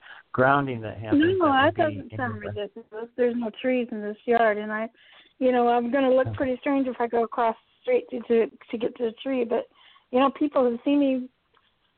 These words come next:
Speaker 2: hug trees before.
Speaker 1: I know.
Speaker 2: My son calls me a tree hugger.
Speaker 1: Um, I don't think you actually have to hug it, but I feel like, you know how you said that you send the energy through your hands? Uh, draw that energy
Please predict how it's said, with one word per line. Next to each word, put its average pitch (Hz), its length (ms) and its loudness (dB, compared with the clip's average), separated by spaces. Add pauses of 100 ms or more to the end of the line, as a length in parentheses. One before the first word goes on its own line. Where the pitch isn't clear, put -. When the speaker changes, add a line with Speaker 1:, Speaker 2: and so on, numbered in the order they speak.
(160)
Speaker 2:
hug 247 240 -8
trees 269 280 -2
before. 226 480 2 (220)
Speaker 1:
I 214 100 -4
know. 214 60 -2 (240)
Speaker 2:
My - 140 -8
son 226 260 -2
calls 220 240 -6
me 214 140 -6
a 190 260 -4
tree 220 220 -4
hugger. 196 340 -8
Speaker 1:
Um, 135 120 2 (420)
I 156 100 2
don't 202 180 -4
think 247 180 -4
you 226 120 2
actually 185 380 0
have 170 120 -2
to 131 100 -4
hug 156 220 0
it, 131 160 -4
but 123 100 -4
I 123 80 -4 (100)
feel 160 280 2
like, 135 300 0
you 143 80 -4
know 139 140 0
how 147 120 2
you 139 220 -4
said 135 240 -4
that 123 200 -2
you 123 120 -10 (100)
send 127 200 -4
the 123 120 -2
energy 123 360 -8
through 123 180 -8
your 120 120 -6
hands? 127 340 -6 (760)
Uh, 131 160 2 (120)
draw 156 260 2
that 151 280 0
energy 123 480 -10